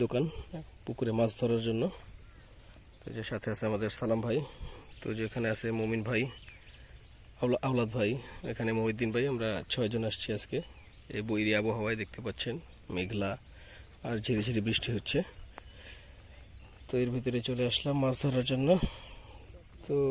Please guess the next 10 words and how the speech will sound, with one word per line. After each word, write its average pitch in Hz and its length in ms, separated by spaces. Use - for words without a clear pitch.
দেখি, 180 320
আহ, - 1400
সারাদিন 120 380
ইনশাল্লাহ 120 440
চেষ্টা 123 260
করব, 120 140
যদি 117 120
আবহাওয়া 117 360
ভালো 120 240
থাকে 113 220